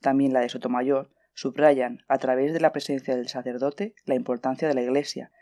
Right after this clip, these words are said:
en perfecta consonancia con el catolicismo social impulsado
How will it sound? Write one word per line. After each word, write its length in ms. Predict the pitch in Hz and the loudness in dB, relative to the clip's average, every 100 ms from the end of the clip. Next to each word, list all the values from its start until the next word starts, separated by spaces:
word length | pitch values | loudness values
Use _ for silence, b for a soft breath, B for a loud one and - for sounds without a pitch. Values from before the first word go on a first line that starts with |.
| b - | b -6
en 100 | 135 | -4
perfecta 580 | 135 127 151 143 - 120 | -4 -4 -6 -6 -6 -8
consonancia 800 | 123 123 127 135 151 170 190 - | -8 -6 0 0 0 -4 -6 -6
con 140 | - 127 | -4 -2
el 100 | 123 | -2
catolicismo 680 | 123 123 120 - 151 151 | -2 -2 -6 -6 -6 -4
social 540 | 135 127 - 131 185 - b b | -4 -6 -4 -4 -4 -8 b b
impulsado 720 | 151 139 131 - 139 127 123 | -6 -4 -4 0 2 0 -6